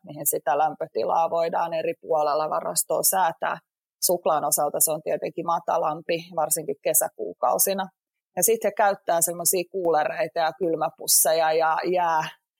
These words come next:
jääpusseja siinä, että, et tota, siinä viimeise-, viimeisten mailien aikana, joka sillä skootterilla sit se suklaalevy toimitaan, se toimitetaan sille asiakkaalle. Et, et se on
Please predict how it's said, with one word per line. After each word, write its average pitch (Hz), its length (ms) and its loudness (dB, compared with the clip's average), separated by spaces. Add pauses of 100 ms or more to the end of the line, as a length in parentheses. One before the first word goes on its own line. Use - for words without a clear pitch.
(280)
jääpusseja 151 960 4
siinä, 156 440 0
että, 170 340 -2 (140)
et 160 220 -2
tota, - 360 0
siinä 160 260 2
viimeise-, 156 520 0
viimeisten 156 520 0
mailien 151 600 2 (680)
aikana, 160 580 2
joka 160 260 0
sillä 160 240 0
skootterilla 170 840 0
sit 175 220 -2
se 180 120 0
suklaalevy 170 720 0
toimitaan, 180 640 0
se - 120 0
toimitetaan 180 640 0
sille 175 200 2
asiakkaalle. 180 840 0
Et, - 80 -4 (180)
et 170 160 -2
se 208 120 2
on 185 160 0